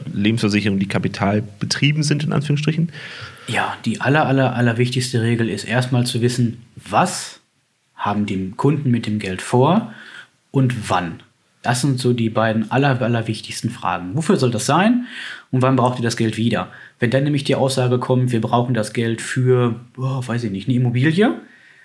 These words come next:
Speaker 2: ist es ja schon mal in Ordnung. Aber wenn dann gesagt wird, nächstes Jahr,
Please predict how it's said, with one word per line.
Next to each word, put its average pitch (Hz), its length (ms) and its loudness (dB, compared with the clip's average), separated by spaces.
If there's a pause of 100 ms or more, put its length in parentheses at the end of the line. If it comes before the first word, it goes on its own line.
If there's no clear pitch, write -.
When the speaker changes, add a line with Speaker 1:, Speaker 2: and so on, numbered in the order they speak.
(240)
Speaker 2:
ist - 140 -6
es 107 80 -4
ja 117 100 0
schon 113 140 0
mal 101 80 0
in - 80 -4
Ordnung. 240 420 0 (200)
Aber 110 180 0
wenn 120 100 2
dann 139 140 2
gesagt 135 300 0
wird, 123 120 0
nächstes 127 360 0
Jahr, 202 340 2